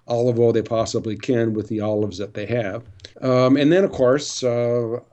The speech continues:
uh, as you stated in the introduction, I'm an expert, uh, taster, so usually we'll sit down with people and taste their oils, help them decide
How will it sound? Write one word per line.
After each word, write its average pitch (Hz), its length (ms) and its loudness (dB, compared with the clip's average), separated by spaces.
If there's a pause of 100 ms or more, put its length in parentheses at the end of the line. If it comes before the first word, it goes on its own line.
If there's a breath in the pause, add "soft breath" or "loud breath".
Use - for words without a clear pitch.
(120)
uh, 127 40 -16
as 120 720 -6
you 120 240 0
stated 123 380 4
in 120 120 2
the 117 120 2
introduction, 120 720 0
I'm 113 260 0
an 110 80 0
expert, 113 560 -4
uh, 107 100 -6
taster, 123 600 0
so 110 580 0
usually 113 560 2
we'll 107 320 2
sit 107 240 -4
down 113 160 -2
with 107 100 -4
people 113 380 0
and 104 100 -4
taste 117 320 0
their 110 160 2
oils, 113 560 2 (320 soft breath)
help 120 160 0
them 113 160 0
decide 110 560 0